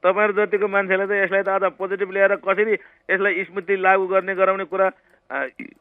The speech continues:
यसबाट जनताले पाएको सुख अनुभूतिको कुरा, कसरी सुख अनुभूति हुनसक्छ, यस्तो विषयवस्तुमाथि अलिकति बहस, अ, चलाउने पाटोबाट पनि य-, यहाँको ध्यान जाओस् भन्ने पो म त आग्रह गर्न थालेँ।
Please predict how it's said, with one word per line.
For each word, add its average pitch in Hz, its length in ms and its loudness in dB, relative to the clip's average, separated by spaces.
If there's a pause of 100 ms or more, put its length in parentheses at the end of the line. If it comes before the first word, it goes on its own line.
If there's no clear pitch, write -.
(120)
यसबाट 180 380 4 (500)
जनताले 190 520 2
पाएको 185 400 6
सुख 180 220 -2
अनुभूतिको 190 500 2
कुरा, 185 320 4 (440)
कसरी 220 220 4
सुख 190 160 0
अनुभूति 190 380 4
हुनसक्छ, 180 520 0
यस्तो 196 220 2
विषयवस्तुमाथि 185 840 -2 (260)
अलिकति 208 320 0
बहस, 196 300 4 (380)
अ, 156 60 -6
चलाउने 214 420 0
पाटोबाट 208 500 2
पनि 226 200 -2
य-, 170 760 -4
यहाँको 202 300 4
ध्यान 170 260 -4
जाओस् 196 180 4
भन्ने 175 220 -2
पो 214 100 0
म 202 120 -2
त 185 80 -2
आग्रह 175 300 2
गर्न 160 160 -4
थालेँ। 143 260 -6